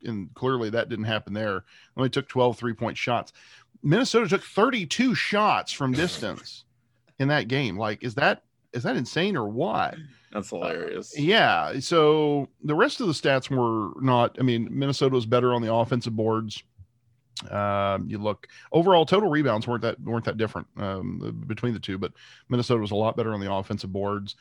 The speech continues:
Speaker 1: Uh, Ohio State had a little better ball movement, more assists, blocks, steals, turnovers, relatively comparable. Um,
Speaker 2: Yeah.
Speaker 1: but just that shooting <laughs> disparity just blow-, and Ohio State was hitting its shots as far as that goes. I mean, Ohio State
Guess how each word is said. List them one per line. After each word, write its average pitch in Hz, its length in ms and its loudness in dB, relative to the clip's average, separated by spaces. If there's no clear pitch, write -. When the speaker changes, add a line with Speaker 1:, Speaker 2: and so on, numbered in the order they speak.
Speaker 1:
Uh, 95 440 -2
Ohio 110 260 -2
State 107 180 0
had 107 80 -2
a 101 40 0
little 101 140 -2
better 101 180 -4
ball 101 220 -4
movement, 104 340 -6
more 95 200 -6
assists, - 640 -8
blocks, 101 360 0
steals, 107 400 -2
turnovers, 104 600 -2
relatively 113 440 -2
comparable. 135 640 -2
Um, 110 380 0
Speaker 2:
Yeah. 127 180 4
Speaker 1:
but 117 100 -4
just 139 240 -2
that 123 140 4
shooting 131 540 0
<laughs> - 20 -10
disparity - 480 -10
just - 240 -8
blow-, 113 220 0
and 156 100 6
Ohio 226 220 6
State 233 220 2
was 147 140 0
hitting 175 200 0
its - 120 -6
shots 220 400 0
as 110 80 -10
far 117 120 2
as 110 60 0
that 196 160 2
goes. 110 140 0
I - 20 -6
mean, 107 120 -4
Ohio 120 200 4
State 151 300 0